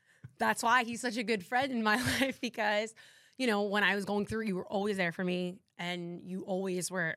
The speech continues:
positive, and you understood, and you listened. You weren't just there to be like, "Yeah, no, it's bad. You'll get through it," which a lot of people did. They were like, "It's happened, and it, you'll be fine, and deal with it, whatever." You really did listen, and you care, and you would check on me, and you were,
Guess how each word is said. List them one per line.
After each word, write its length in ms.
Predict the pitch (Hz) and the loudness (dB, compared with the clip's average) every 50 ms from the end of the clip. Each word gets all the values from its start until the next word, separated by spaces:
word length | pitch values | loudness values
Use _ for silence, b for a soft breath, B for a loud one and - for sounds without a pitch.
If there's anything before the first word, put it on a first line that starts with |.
| - | -6
positive, 540 | - - 214 214 226 226 226 220 226 220 202 - - | -6 -4 -2 -2 0 0 0 0 0 0 -2 -6 -8
and 140 | 180 175 180 | -8 -6 -6
you 140 | 175 175 - | -6 -6 -6
understood, 500 | 185 180 180 170 160 - - - 202 202 190 | -6 -8 -8 -8 -8 -6 -4 -2 -2 -2 0
and 140 | 185 180 175 | -2 -2 -2
you 180 | 180 170 160 147 | -2 -4 -4 -2
listened. 520 | 170 196 180 - - - - - - - B B B B B B | -2 -2 -2 -2 -4 -6 -8 -8 -8 -10 B B B B B B
You 100 | 202 202 | -2 -2
weren't 340 | 180 170 190 190 190 - - | -2 -2 -2 -2 -2 -4 -4
just 200 | 185 180 - 180 | -6 -6 -4 -2
there 220 | 185 175 175 175 | -2 0 0 -2
to 80 | 170 170 | -4 -6
be 160 | 175 180 180 | -6 -6 -4
like, 180 | 170 - 160 220 | -4 -4 -2 0
"Yeah, 160 | 254 254 220 | 0 0 2
no, 160 | 220 233 226 | 0 0 -2
it's 100 | 208 - | -2 0
bad. 300 | - 214 226 226 196 165 | 2 2 2 2 2 0
You'll 120 | 190 190 | -2 -2
get 160 | 185 202 185 - | -2 -4 -4 -4
through 140 | 196 208 | -6 -6
it," 60 | 196 - | -6 -6
which 120 | 180 - | -6 -4
a 40 | 185 | -2
lot 140 | 185 175 175 | 0 0 0
of 60 | 170 | -2
people 180 | 196 185 185 175 | -6 -8 -6 -6
did. 140 | 190 190 165 | -6 -6 -6
They 100 | 170 156 | -6 -6
were 80 | 170 | -4
like, 200 | 170 156 - - B B B B B B | -4 -4 -6 -8 B B B B B B
"It's 140 | 311 330 - | -6 -4 -4
happened, 440 | 294 269 262 254 - 262 247 254 226 | -4 -4 -4 -4 -4 -4 -4 -2 -2
and 180 | 226 220 214 | -2 -2 -2
it, 100 | 208 - - - - | -2 -4 -6 -10 -10
you'll 120 | - 240 233 | -8 -6 -6
be 120 | 220 214 | -4 -6
fine, 380 | 165 - 247 220 220 214 202 196 | -6 -4 -4 -2 0 0 0 0
and 360 | 190 190 185 165 - - 190 | 0 0 -2 -2 -6 -8 -10
deal 160 | - 208 190 | -8 -8 -6
with 140 | 175 190 170 | -6 -6 -6
it, 60 | 170 160 | -6 -4
whatever." 320 | 175 180 185 175 175 170 | -2 -2 -2 -2 -2 -6
You 560 | 170 156 170 196 220 220 220 214 214 202 - - - 170 165 | -6 -6 -4 -4 -2 -2 -2 -4 -6 -8 -10 -10 -12 -10 -6
really 280 | 190 208 196 202 208 190 | -4 -4 -2 -2 -4 -4
did 300 | 165 - 202 185 160 156 | -4 -4 -4 -6 -4 -4
listen, 460 | 175 180 - - 214 220 240 262 302 B B B B B B B - | -4 -4 -2 -2 0 0 0 0 -2 B B B B B B B -2
and 400 | 196 185 185 180 185 180 180 - | 0 0 0 0 -2 -4 -6 -8
you 680 | - 190 170 160 175 190 190 185 185 185 180 - - - - | -10 -10 -8 -4 -2 -2 0 -2 -2 -4 -6 -10 -16 -14 -8
care, 560 | - - - 165 170 160 160 185 214 240 294 B B B B B | -6 -6 -4 -2 -2 0 2 2 2 2 0 B B B B B
and 120 | - 190 190 | -8 -6 -6
you 80 | 185 | -6
would 120 | 175 175 - | -6 -6 -4
check 260 | - - 190 180 - | -2 0 0 2 2
on 140 | 196 196 202 | 2 0 0
me, 240 | 190 196 208 196 190 | 0 0 0 0 -2
and 200 | - - 175 180 | -2 -4 -6 -6
you 100 | 180 180 | -6 -8
were, 220 | 175 180 180 185 | -8 -8 -10 -12